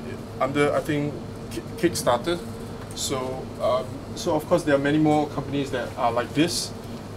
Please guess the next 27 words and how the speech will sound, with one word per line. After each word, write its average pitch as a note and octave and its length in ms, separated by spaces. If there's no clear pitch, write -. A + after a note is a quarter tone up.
and C#3 520
most E3 200
importantly, D3 420
is B2 220
because - 420
of - 140
the B2+ 60
ability C3+ 400
to - 80
scale C3 540
as B2 140
well C#3 100
as B2 100
the, A#2 80
uh, A2+ 280
resources B2 600
that A#2+ 120
are A2+ 60
available A2+ 380
to - 160
them. - 160
And C3 240
I'd B2+ 80
like D3+ 300
to, C3+ 80
uh, A#2 200
introduce, C3+ 500